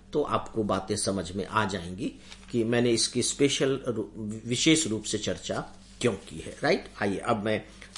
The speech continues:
मुख्य विषय पर आता हूं, राजनीति, अपराध एवं न्याय, न्यायालय।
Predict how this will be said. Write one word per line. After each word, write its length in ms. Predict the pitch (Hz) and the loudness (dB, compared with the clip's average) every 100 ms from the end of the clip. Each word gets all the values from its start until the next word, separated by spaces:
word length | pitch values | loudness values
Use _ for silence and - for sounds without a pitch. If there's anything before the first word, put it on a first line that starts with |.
| 135 | 2
मुख्य 280 | 143 - | 2 4
विषय 220 | 113 107 110 | 0 2 2
पर 180 | 107 | 2
आता 220 | 95 98 120 | 0 0 0
हूं, 180 | 127 | 2
राजनीति, 560 | 117 110 113 135 147 - | 4 4 4 0 -2 -4
अपराध 680 | 110 104 104 101 92 - 110 | -6 -4 0 0 -2 -4 -2
एवं 300 | 95 90 85 - 120 | -2 -2 -6 -8 -4
न्याय, 500 | 110 - - 92 117 | -4 -4 -10 -8 -2
न्यायालय। 500 | 113 92 76 - | -2 -2 -6 -8